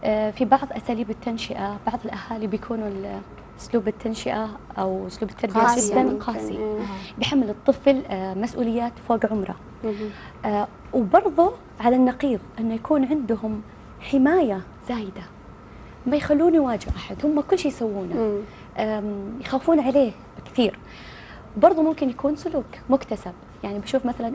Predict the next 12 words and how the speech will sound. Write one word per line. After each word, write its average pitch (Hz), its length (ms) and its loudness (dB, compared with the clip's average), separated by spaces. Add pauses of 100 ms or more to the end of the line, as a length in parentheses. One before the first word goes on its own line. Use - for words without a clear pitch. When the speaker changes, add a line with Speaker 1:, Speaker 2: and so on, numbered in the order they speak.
Speaker 1:
أمه 220 340 2 (680)
بتخاف، 185 360 -6 (240)
ما 233 60 -2
بتواجه 214 380 2
الغرباء 190 640 2
أو 185 80 -4
ما 190 120 -2
بتواجه 196 460 -4
الناس، 196 260 -2 (260)
Speaker 2:
مهم. 226 100 -8 (160)
Speaker 1:
بيكون 226 320 0
الطفل 254 440 -6